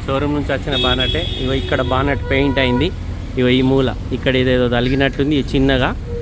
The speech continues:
చిన్నగా డెంటింగ్ అయింది ఇక్కడ, ఇక్కడ మాత్రం, మిగతా అంతా మళ్ళీ ఒరిజినల్. బానెట్ తీయలే, దీనికి ఉండగానే వేసిర్రు పని. ఇగో రైట్ సైడ్ అప్రాన్ చూసుకోర్రి, ఒరిజినల్. ఈ సెషన్ నెంబర్ బండిది, ఫ్రంట్ పొజిషన్ మొత్తం ఒరిజినల్ ఉంది సార్.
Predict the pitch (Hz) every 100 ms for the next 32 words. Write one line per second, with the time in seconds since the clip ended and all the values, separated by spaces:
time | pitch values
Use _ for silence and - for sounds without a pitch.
0 | - - - 165 180 190 170 127 135 139
1 | 139 135 120 117 - 113 - 98 - 127
2 | 120 110 - 160 165 139 135 151 143 147
3 | 131 131 131 120 135 110 104 135 160 156
4 | 147 151 139 170 220 143 160 147 156 160
5 | 160 156 135 131 135 123 123 123 190 -
6 | - - - - - - 127 120 131 135
7 | - 135 127 131 131 127 120 120 120 120
8 | 123 127 127 131 127 - - - 123 -
9 | 131 147 139 131 131 123 123 127 135 -
10 | - - - - - - - - - -
11 | - - - - - - 135 147 147 151
12 | 151 160 147 135 151 143 135 135 139 139
13 | 127 117 151